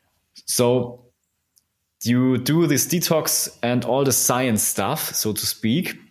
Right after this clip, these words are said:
But what's very interesting for your retreat is also that I found the old traditions. So I'm a big fan of Taoism, traditional Chinese medicine, of course,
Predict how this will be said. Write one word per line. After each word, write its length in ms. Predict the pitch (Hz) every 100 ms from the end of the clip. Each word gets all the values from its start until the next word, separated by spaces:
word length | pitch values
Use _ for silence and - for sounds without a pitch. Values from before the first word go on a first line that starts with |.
| _ - - - _ -
But 480 | 113 113 117 - -
what's 280 | 113 117 -
very 320 | 110 160 143
interesting 520 | 147 143 120 - 110
for 180 | - 107
your 160 | 120
retreat 320 | 117 113 127 104
is 140 | -
also 380 | - 117 127 120
that 260 | 110 107 92
I 140 | 101
found 460 | - - 104 104 104
the 200 | 101 98 87
old 200 | 120 120
traditions. 680 | 113 127 120 107 - - _ -
So 220 | - 85
I'm 380 | 82 98 101 92 _
a 40 | 101
big 200 | 104 95
fan 360 | - 101 98 -
of 380 | 95 98 - -
Taoism, 840 | 107 101 87 101 101 101 101 98 - _ _ _ _ _ _ _
traditional 440 | - 95 104 101 98
Chinese 360 | - 98 95
medicine, 580 | 107 110 107 117 113 110
of 160 | 80 -
course, 300 | 104 101 -